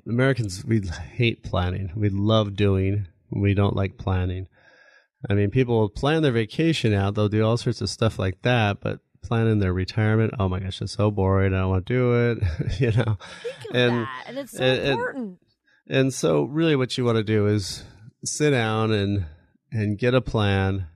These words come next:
Speaker 1: and all these, you know, failing to invest too much or too much in stocks or not enough, and,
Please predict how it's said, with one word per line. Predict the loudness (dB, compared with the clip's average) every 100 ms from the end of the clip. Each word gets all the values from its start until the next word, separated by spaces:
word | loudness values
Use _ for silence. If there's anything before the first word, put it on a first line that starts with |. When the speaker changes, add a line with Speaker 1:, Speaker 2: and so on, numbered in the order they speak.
| _ _
Speaker 1:
and | -2 0 0 -4 -8 _ _ _ _ -6
all | 0 0 2
these, | 0 -2 -4 -12 -20 _ -8
you | -6
know, | -4
failing | -6 -2 2 2 0
to |
invest | 0 0 -2 -2
too | -4
much | -4 -4
or | -8 -10 -12 _
too | -2 0
much | 2 0 0
in | -4
stocks | 0 0 0 -2 -4
or |
not | -2 0
enough, | 0 -2 -4 -8
and, | -14